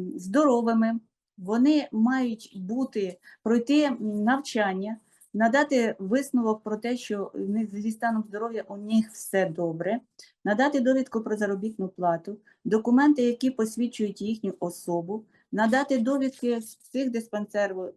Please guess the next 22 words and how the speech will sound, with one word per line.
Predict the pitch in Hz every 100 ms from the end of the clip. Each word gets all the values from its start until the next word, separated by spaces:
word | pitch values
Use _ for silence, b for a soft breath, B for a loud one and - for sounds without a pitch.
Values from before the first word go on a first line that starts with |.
| _
і | 214 202 196 202
наркодиспансеру, | 214 220 196 190 190 185 185 - 180 170 202 - _ _ _ _
документи, | 185 247 247 233 247 285 269
при-, | 254 - 240 -
м, | 220 208 208 208 196
які | 220 247
підтверджують | 262 247 226 240 233 226 -
відомості | - 202 226 226 226 220 214
про | 202
місце | 202 220 220
проживання | 208 202 196 196 196 190 180 b b b -
заявників | 190 214 208 208 208 240 233 -
та | 196
членів | 196 220 208 208
їх | 214
сім'ї | - 214 208 247
за | 196
вказаною | 190 214 214 208 196
адресою, | 190 240 240 190
яку | 180 208
вони | 208 196 196
надали, | 190 170 175 165 190